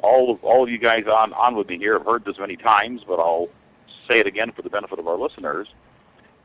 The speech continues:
is starting at approximately, uh, World War Two, right after World War Two, the building boom that ensued when the, when the G Is came home, we began using all sorts of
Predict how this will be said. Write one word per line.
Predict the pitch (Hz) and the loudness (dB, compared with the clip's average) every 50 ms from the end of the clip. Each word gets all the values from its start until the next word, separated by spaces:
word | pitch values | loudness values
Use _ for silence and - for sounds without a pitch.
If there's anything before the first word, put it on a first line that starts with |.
| _ _ _ _ - | _ _ _ _ -8
is | 98 110 110 104 101 101 95 92 92 - - - _ _ _ _ _ _ _ - - | -2 0 0 2 2 0 -2 -6 -12 -18 -20 -20 _ _ _ _ _ _ _ -20 -4
starting | - 127 139 165 165 160 131 85 | 0 2 2 2 0 -2 -6 -4
at | 95 | -4
approximately, | 101 - _ - _ - 151 170 180 190 - - - 165 147 131 117 117 117 117 117 110 107 - - _ _ _ _ _ _ _ _ _ _ _ _ _ _ _ _ _ - | -4 -6 _ -20 _ 0 4 4 4 4 2 -2 -8 -8 -8 -6 -4 -4 -4 -4 -4 -8 -12 -16 -20 _ _ _ _ _ _ _ _ _ _ _ _ _ _ _ _ _ -2
uh, | 98 101 92 87 85 80 82 82 - _ _ _ _ _ - | 2 2 4 4 2 0 -2 -4 -8 _ _ _ _ _ 0
World | 117 127 127 110 | 2 2 2 2
War | 107 107 101 | 0 0 0
Two, | - - - | -2 -6 -12
right | - 110 110 113 | -4 -2 0 0
after | 110 - - 101 | 0 -2 -2 -2
World | 104 104 101 95 | -2 -2 0 0
War | 90 90 87 | -2 -4 -4
Two, | - - 127 104 - | -4 -6 -4 -4 -4
the | - - | -8 -2
building | - 123 127 113 104 92 87 | 0 0 0 0 -2 -10 -2
boom | 85 92 92 92 87 82 80 80 - _ - | 0 2 2 2 -2 -6 -10 -16 -18 _ -6
that | 92 90 | -6 -6
ensued | 90 85 - - 113 110 104 92 87 - - - | -6 -12 -10 -4 -2 -2 0 -2 -4 -6 -12 -16
when | 87 87 | -12 -10
the, | 87 76 76 78 | -8 -8 -8 -8
when | 92 85 | -10 -12
the | 80 | -12
G | 78 101 117 | -8 -2 0
Is | 113 104 98 - | 0 0 0 -2
came | - - 82 76 | -8 -16 -12 -8
home, | 87 - - - - 87 _ _ _ _ _ _ _ _ _ _ _ _ _ _ _ _ _ _ | -6 -6 -6 -8 -12 -14 _ _ _ _ _ _ _ _ _ _ _ _ _ _ _ _ _ _
we | 127 113 | -10 -10
began | 104 110 110 104 123 160 180 190 180 151 | -8 -8 -10 -6 -4 -4 -4 -4 -6 -8
using | 127 123 131 139 139 131 123 127 123 123 120 120 117 - _ _ _ _ _ | -8 -6 -6 -6 -6 -8 -8 -10 -8 -8 -8 -10 -10 -12 _ _ _ _ _
all | 104 110 127 147 151 156 156 147 139 - _ _ - - | 2 4 4 6 4 2 0 -2 -6 -12 _ _ -8 -2
sorts | 113 113 117 117 117 - - - - | 2 2 2 2 0 -6 -14 -20 -8
of | - 80 85 85 78 78 | -2 0 0 0 -2 -4